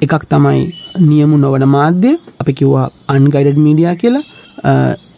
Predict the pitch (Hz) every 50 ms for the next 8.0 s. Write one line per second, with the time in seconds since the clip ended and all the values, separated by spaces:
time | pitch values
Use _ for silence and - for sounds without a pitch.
0 | _ - 156 156 180 180 170 190 170 160 156 147 147 147 151 147 143 143 143 143
1 | 143 143 135 151 139 139 139 135 131 - - - 165 147 147 143 143 147 156 170
2 | 175 180 180 180 185 190 196 185 185 226 254 262 - - - - - - - 139
3 | - 147 - 151 147 143 143 139 135 139 151 151 139 147 156 156 170 165 170 175
4 | 175 180 170 170 180 180 185 170 202 190 190 196 208 202 262 - - - _ -
5 | - _ - 160 165 170 190 220 247 262 285 294 254 247 247 240 240 240 220 208
6 | 254 254 240 175 165 170 180 196 214 247 294 277 - - - - - - - 170
7 | 165 170 170 170 180 170 175 170 180 185 - - - 185 196 214 208 240 202 -